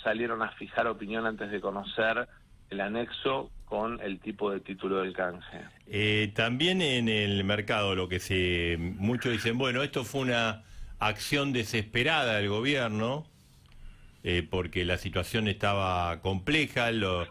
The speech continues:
Speaker 2: lo-, los dólares habían empezado a aumentar, y, este, y que la señal puede ser peor que, digamos, la solución que se, se presenta, ¿no? Que, ah, si el gobierno está peor de lo que pensamos,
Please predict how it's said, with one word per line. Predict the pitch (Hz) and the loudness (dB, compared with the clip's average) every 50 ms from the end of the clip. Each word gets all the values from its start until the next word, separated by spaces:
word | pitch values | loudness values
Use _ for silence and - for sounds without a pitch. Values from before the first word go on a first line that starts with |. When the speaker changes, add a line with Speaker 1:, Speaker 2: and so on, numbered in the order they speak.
| - - - - - | -10 -20 -20 -14 -8
Speaker 2:
lo-, | - 90 90 90 90 | -2 0 2 2 4
los | 92 92 92 | 2 2 2
dólares | 98 107 107 104 101 95 | 2 2 2 2 2 2
habían | 92 95 95 95 | 2 2 2 2
empezado | 92 85 92 - - 101 98 95 | 2 0 -2 0 0 0 2 2
a | 92 | 2
aumentar, | 92 92 95 104 101 104 147 131 131 127 139 160 160 - - - - - - - - - - - - - - - - - | 0 0 0 0 0 2 2 2 2 2 0 -2 -6 -10 -16 -20 -20 -20 -20 -20 -20 -20 -20 -20 -20 -20 -20 -16 -8 -2
y, | 98 92 92 90 90 90 90 87 87 90 | 2 2 4 4 4 4 4 4 4 2
este, | 87 87 90 92 - - 95 87 87 87 90 87 87 90 95 98 | 2 2 0 -2 0 0 2 2 2 2 2 2 2 0 0 -2
y | - 107 95 92 | -2 -2 -2 0
que | - 113 107 104 | 2 2 4 4
la | 107 110 | 2 2
señal | 104 - 113 113 113 120 139 156 151 | 0 2 2 2 2 2 2 0 0
puede | 123 127 110 107 104 | 0 0 0 0 0
ser | - - 113 113 113 113 110 - - - - - - - - - - - - - - | 0 0 0 2 0 -2 -4 -8 -14 -20 -20 -20 -20 -20 -20 -20 -20 -20 -20 -10 -2
peor | - 107 104 110 120 131 135 123 | 2 4 4 4 4 2 0 0
que, | - 120 | 0 0
digamos, | 107 107 110 113 113 113 107 | 2 2 2 2 2 2 2
la | 104 101 | 2 0
solución | - - 101 95 95 92 - 113 110 107 | 0 0 0 0 0 0 0 0 0 0
que | 98 101 90 | 0 0 -2
se, | - - 92 85 85 82 82 78 | 0 0 0 0 0 0 -2 -4
se | - - 90 | -2 -2 -2
presenta, | 82 90 92 - - 110 98 90 82 78 80 80 | 0 0 -2 0 2 0 0 0 -2 -6 -6 -4
¿no? | 87 98 101 | -2 -2 0
Que, | 95 98 95 - - - - - | 0 0 -2 -2 -6 -16 -6 0
ah, | - 135 117 101 | 2 2 2 2
si | - - 101 | 0 0 0
el | 98 | 2
gobierno | 101 104 110 117 127 127 123 | 2 2 2 0 0 0 0
está | 113 - - 120 113 104 - - - - 92 95 101 90 | -2 0 0 0 0 -2 -6 -14 -12 -6 -2 -2 -2 0
peor | - 110 110 113 120 127 123 | 2 2 2 2 2 2 0
de | 117 | 0
lo | 113 113 107 | 0 0 0
que | 107 110 | -2 -2
pensamos, | 104 117 117 113 110 - 151 151 151 147 147 143 - | 0 0 0 0 2 0 0 2 2 0 0 -2 -2